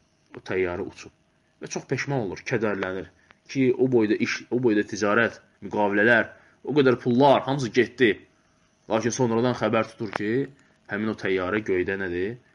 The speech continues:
Partlayıb. Və buna görə Allah Subhanahu taalaya səcd edir, şükür edir. Şükür edir ki, o Allahın qədəri ilə razı qalır və deyir ki, hə, şükürlü olsun Allah Subhanahu taalaya ki, mən ibadətimə getdim, namazımı qıldım və o təyyarəyə minmədim.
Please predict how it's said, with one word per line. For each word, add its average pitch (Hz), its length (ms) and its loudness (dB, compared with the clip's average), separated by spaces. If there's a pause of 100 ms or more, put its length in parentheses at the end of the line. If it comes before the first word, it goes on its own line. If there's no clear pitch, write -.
(140)
Partlayıb. 117 480 -2 (760)
Və 104 80 -4
buna 117 200 0
görə 101 160 0
Allah 104 200 0
Subhanahu 92 300 -10
taalaya 92 260 -4
səcd 87 480 -10
edir, 78 120 -12
şükür - 280 -10
edir. 82 200 -12 (360)
Şükür 135 380 -4
edir 123 220 0
ki, 113 160 0 (640)
o 123 120 2
Allahın 113 560 0
qədəri 110 400 2
ilə 104 160 2 (1200)
razı 110 280 0
qalır 113 320 2
və 107 120 -2
deyir 107 160 2
ki, 95 120 -12
hə, 87 120 -8
şükürlü 117 380 -2
olsun 82 180 -6
Allah 98 200 -4
Subhanahu 95 260 -8
taalaya 98 260 -4
ki, 101 160 -4 (480)
mən 98 240 -4
ibadətimə 92 640 -4
getdim, 87 260 -8
namazımı 95 460 -8
qıldım 80 260 -10 (340)
və 117 120 -8
o - 80 -12
təyyarəyə 87 560 -8
minmədim. 80 340 -14